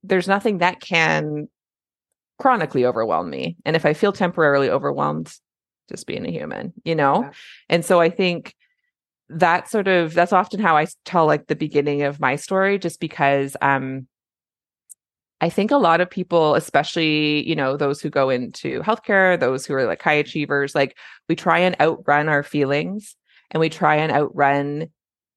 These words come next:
Speaker 1: like, the sinking, I think it was just the sinking feeling of this world's <laughs> not okay. And I
Speaker 2: Yeah.
Speaker 1: need to, and I can only do so much. And I
Speaker 2: Yeah.
Speaker 1: really maxed out my capacity.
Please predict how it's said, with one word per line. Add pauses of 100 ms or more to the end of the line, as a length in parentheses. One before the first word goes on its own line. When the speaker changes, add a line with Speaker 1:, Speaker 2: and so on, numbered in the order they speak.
(360)
Speaker 1:
like,
the
sinking,
I
think
it
was
just
the
sinking
feeling
of (220)
this
world's (240)
<laughs>
not
okay. (280)
And
I
Speaker 2:
Yeah.
Speaker 1:
need
to, (220)
and
I
can
only
do
so
much.
And
I (180)
Speaker 2:
Yeah.
Speaker 1:
really (420)
maxed
out (720)
my
capacity.